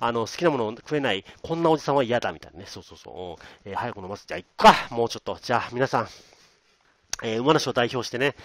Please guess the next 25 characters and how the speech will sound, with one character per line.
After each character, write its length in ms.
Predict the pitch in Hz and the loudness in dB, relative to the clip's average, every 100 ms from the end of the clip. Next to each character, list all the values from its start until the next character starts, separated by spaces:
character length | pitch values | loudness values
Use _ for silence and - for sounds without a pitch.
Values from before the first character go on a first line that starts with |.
| - - - | -20 -16 -6
え 100 | 107 | -4
ー、 40 | |
私、 640 | 107 120 - - 113 113 104 | -2 -4 -6 -8 -6 -4 -4
え 380 | 104 104 101 98 | -4 -2 -2 -4
ー、 0 | |
ジ 120 | 120 | -4
ェ 20 | |
ヌ 60 | 117 | -6
イ 80 | 107 | -8
ン 40 | |
こ 140 | - 107 | -10 -10
と、 320 | 92 87 - - - - | -6 -8 -10 -18 -20 -12
え 760 | 101 104 95 95 92 90 87 - | -8 -6 -4 -6 -6 -8 -10 -14
ー、 40 | - - _ | -20 -20 _
え 380 | 98 95 92 95 - - | -12 -10 -10 -12 -16 -10
ー、 40 | 143 | -6
M 180 | 147 127 | -4 -4
の、 260 | 101 95 - - | -4 -6 -10 -16
え 280 | 98 101 95 | -8 -6 -6
ー、 60 | 113 | -8
エ 40 | |
ス 200 | 110 - | -10 -8
一 160 | 135 - | -8 -10
さ 180 | - 104 | -10 -10
ん、 140 | 92 | -10